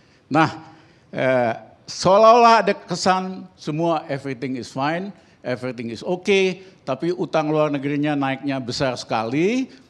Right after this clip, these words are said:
peningkatan output sangat rendah, stuck di lima persen sejak tahun dua ribu tujuh belasan lah kira-kira. Nah, dengan adanya corona, itu terjadi di Cina,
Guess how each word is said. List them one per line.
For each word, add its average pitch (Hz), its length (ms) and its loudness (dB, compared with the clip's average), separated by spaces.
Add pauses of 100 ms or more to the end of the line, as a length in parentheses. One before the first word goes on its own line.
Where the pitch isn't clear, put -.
(160)
peningkatan 220 720 0
output 208 480 2 (400)
sangat 143 400 -6
rendah, 180 400 0 (240)
stuck - 480 -4
di 160 80 -6
lima 190 400 0
persen 156 560 -2 (320)
sejak 139 360 -4
tahun 135 320 -4
dua 123 240 -4
ribu 113 320 -10 (240)
tujuh 117 260 -10
belasan 101 420 -8
lah 90 120 -12
kira-kira. 82 560 -16 (1500)
Nah, 180 160 2
dengan 233 480 0
adanya 170 480 0
corona, 117 720 -4 (800)
itu 143 160 -6
terjadi 147 500 -2
di 151 140 -2
Cina, 131 640 -6